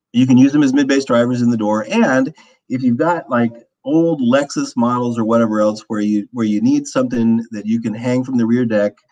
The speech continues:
to replace that infinite baffle sub or in the factory enclosure, <clears throat> these things mostly work, um, these things work there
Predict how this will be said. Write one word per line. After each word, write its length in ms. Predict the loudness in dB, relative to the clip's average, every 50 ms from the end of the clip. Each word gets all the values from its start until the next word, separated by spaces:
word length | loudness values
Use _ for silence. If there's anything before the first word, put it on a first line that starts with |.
| _ _ _ _ _ _ _ -4
to 100 | -2 -2
replace 400 | -2 -4 -4 -2 -2 -2 0 0
that 180 | -2 -2 -2 -2
infinite 360 | -2 -4 -2 0 -2 -2 -2
baffle 320 | -2 -4 -4 -4 -6 -8 -10
sub 380 | -10 -10 -8 -6 -6 -6 -6 -10 -16 -10
or 240 | -6 -4 -4 -4 -4 -2
in 160 | 0 2 2
the 100 | 2 2 -2
factory 480 | -6 -6 -6 -6 -6 -6 -6 -6 -6
enclosure, 600 | -6 -8 -6 0 2 2 2 2 0 -4 -6 -8 -12 _ _ -20
<clears throat> 460 | -20 -18 -12 -8 -6 -6 -4 -4 0
these 240 | 2 2 2 2 -2 -4
things 260 | -2 -2 -2 0 -2 -2
mostly 440 | 2 2 2 2 0 -2 -2 -2
work, 340 | -2 -2 -2 -2 -4 -6 -8 _ _ -20 -18 -14
um, 380 | -12 -12 -12 -12 -12 -14 -16 -16 -18 -20 _ _ _ -20 -20 _ _ _ _ _ _ _ _ _ _ _ _ _ -20 _ _ _ -4
these 160 | -4 -4 -2
things 160 | -4 -4 -2
work 180 | -2 -4 -4 -4
there 180 | -2 -4 -4